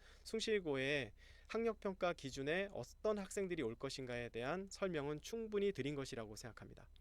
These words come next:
그럼 여러분들은 뭘 해보셔야 될까요? 이비에스 아이에 들어가셔서 삼월 학력평가를 풀어보시면 되겠죠. 그걸 통해서 여러분들은, 아, 내가 몇 등급을 받는구나.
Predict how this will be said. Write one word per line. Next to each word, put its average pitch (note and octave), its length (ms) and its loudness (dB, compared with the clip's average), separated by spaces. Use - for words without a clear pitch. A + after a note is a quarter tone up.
그럼 G#3+ 180 6
여러분들은 F#3 520 6
뭘 D#3 240 6
해보셔야 G#3 400 4
될까요? A#2 400 -6
이비에스 G3 720 6
아이에 D3 380 6
들어가셔서 B2 720 0
삼월 A#3 480 4
학력평가를 F#3+ 840 0
풀어보시면 A3 720 4
되겠죠. C#3 420 -2
그걸 G3+ 200 8
통해서 F#3+ 400 4
여러분들은, C#3+ 640 4
아, B2+ 340 2
내가 D3+ 520 6
몇 B2+ 260 2
등급을 G#3+ 360 8
받는구나. B2 800 -2